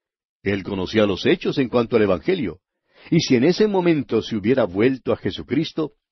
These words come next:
pues habría sido salvo y estaría tan salvo como cualquier otra persona que se hubiese salvado.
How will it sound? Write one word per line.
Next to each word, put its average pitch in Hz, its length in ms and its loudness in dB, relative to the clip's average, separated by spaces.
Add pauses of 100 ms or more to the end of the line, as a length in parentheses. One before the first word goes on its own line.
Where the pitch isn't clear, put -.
(320)
pues 110 180 -2
habría 101 300 0
sido 101 260 -4
salvo 107 480 0 (260)
y 113 140 2
estaría 113 420 2 (120)
tan 170 260 2
salvo 123 500 0 (220)
como 127 240 0
cualquier 196 360 2
otra 170 260 0
persona 165 360 0
que 139 120 -2
se - 100 -10
hubiese 117 320 2
salvado. 85 520 -2